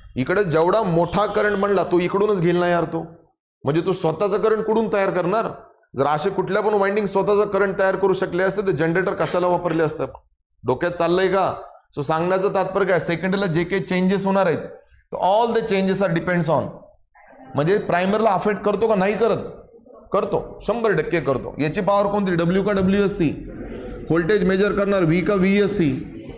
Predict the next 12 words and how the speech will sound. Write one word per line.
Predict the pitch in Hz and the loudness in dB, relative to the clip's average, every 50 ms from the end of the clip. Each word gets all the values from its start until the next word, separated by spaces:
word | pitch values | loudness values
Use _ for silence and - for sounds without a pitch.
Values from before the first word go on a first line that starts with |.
| - - | -14 -8
सांगा | - 175 185 190 196 | -4 -2 0 2 2
मग | 185 170 165 | 2 2 0
मला, | 160 160 156 156 | 0 2 2 2
observation | 160 156 156 147 165 180 185 190 185 196 196 180 | 2 2 0 0 2 2 2 2 2 0 -2 0
टेबलमध्ये | 156 170 156 156 151 156 151 160 | 0 0 0 0 0 0 -2 -2
कुठल्या | 156 165 156 139 165 170 165 | -4 -6 -6 -4 -2 -2 -2
तीन | 165 - 202 208 214 196 | -2 -4 -4 -2 0 0
value | 156 147 147 147 156 165 165 | 2 2 2 2 4 4 4
लिहू | 147 147 156 170 170 | 4 4 4 4 4
शकतो | 156 - 147 - - 151 | 2 0 -2 -2 0 0
मी | 156 165 | 2 2
बोर्डवर? | 160 143 131 117 104 101 104 107 | 4 4 4 2 2 0 -4 -8